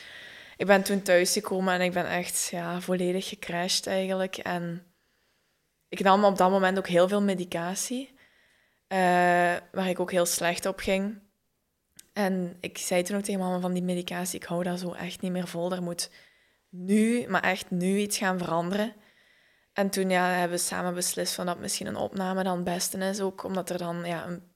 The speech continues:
psychiater op de afdeling is en die kan dat met u bekijken. En ook die rust dan die ik daar zou hebben van, ja, mij niet meer sterk moeten houden binnen dat sociale, want ja, op kamp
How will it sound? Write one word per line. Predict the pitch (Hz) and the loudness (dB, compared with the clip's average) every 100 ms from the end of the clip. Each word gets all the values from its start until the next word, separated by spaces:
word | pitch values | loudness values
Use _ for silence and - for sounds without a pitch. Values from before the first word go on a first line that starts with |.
| _ | _
psychiater | - 202 190 185 - | -10 -6 -4 -4 -4
op | |
de | 202 | -4
afdeling | 185 196 185 185 180 | -4 -4 -6 -4 -4
is | |
en | 185 | -6
die | 175 | -8
kan | 175 | -8
dat | 175 | -6
met | 170 | -6
u | 175 | -6
bekijken. | 180 - 180 180 185 - | -6 -2 -2 -2 -4 -6
En | 170 165 - - _ _ _ _ _ - | -6 -8 -14 -20 _ _ _ _ _ 0
ook | 202 202 - - - | 0 0 -12 -16 -6
die | 190 180 | -2 0
rust | 175 180 - | 2 2 2
dan | 247 233 240 220 | 2 2 0 -2
die | 220 214 | -4 -2
ik | |
daar | 208 202 220 | 0 0 0
zou | 208 | -2
hebben | 196 208 | 0 -2
van, | 202 190 185 - - | -2 -2 -2 -6 -8
ja, | 196 175 180 190 | -4 -2 -4 -10
mij | 185 180 | -8 -4
niet | 185 | -2
meer | 185 196 | -2 -4
sterk | - 180 190 | 0 0 0
moeten | 190 196 | -4 -4
houden | 180 175 180 180 | 0 2 2 0
binnen | 202 170 170 | -2 -2 0
dat | 165 170 | -4 -2
sociale, | - 185 - 180 180 | -2 -2 0 2 2
want | 175 170 | -2 -4
ja, | 160 | -8
op | - | -6
kamp | 170 175 202 | -6 -6 -8